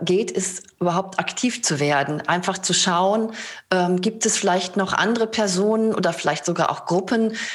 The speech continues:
denen ich mich anschließen kann. Also bei der, ähm, bei dem Kokon ist es so,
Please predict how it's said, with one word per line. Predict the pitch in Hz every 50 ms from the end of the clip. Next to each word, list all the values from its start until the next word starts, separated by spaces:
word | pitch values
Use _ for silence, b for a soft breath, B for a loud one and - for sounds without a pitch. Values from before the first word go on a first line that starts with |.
| B B -
denen | 180 180 175
ich | - 180 - 190
mich | 170 175 -
anschließen | 135 170 220 - - 233 233 240 233 - 247 240
kann. | 226 240 220 214 240 240 233 240 B B B B B
Also | B 196 180 170 165
bei | 165 165 165
der, | 175 165 160 160 160 160 B B B B B B -
ähm, | - 160 151 143 156 151 - - - _ -
bei | 156 156
dem | 147 156 151 147
Kokon | - - 156 - - 160 180 226 220
ist | 156 - -
es | 202 - -
so, | 208 208 208 208 202